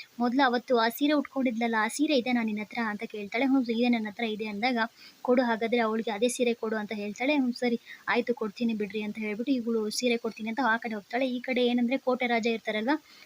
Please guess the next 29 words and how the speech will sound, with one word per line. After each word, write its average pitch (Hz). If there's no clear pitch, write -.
ಕೋಟೆ 269
ರಾಜ 240
ಅವರು 247
ನಿಂತ್ಕೊಂಡು 240
ಮಾತಾಡ್ತಾ 220
ಇರ್ತಾರೆ 220
ಕೋಪದಿಂದ. 226
ಯಾ-, 220
ವಿಕ್ರಮ್ನ 247
ಫುಲ್ಲು, 254
ಆ, 226
ಕೊಚ್ಚಿ -
ಬಿಡ್ಬೇಕು, 240
ಅವ್ನ್ 220
ಬಾಡಿಲಿ 247
ಒಂದು 226
ಲಕ್-, 208
ರಕ್ತನೂ 262
ಇರ್ಬಾರ್ದು, 233
ಆ 208
ರಕ್ತ 220
ಅವ್ನ್ 233
ಬಾಡಿಗೆ 240
ಯಾರ್ 220
ಅವ್ರು 220
ಕುಲ್ದವ್ರೆ 269
ರಕ್ತ 233
ಕೊಡಕ್ 247
ಬಂದ್ರೂನು 233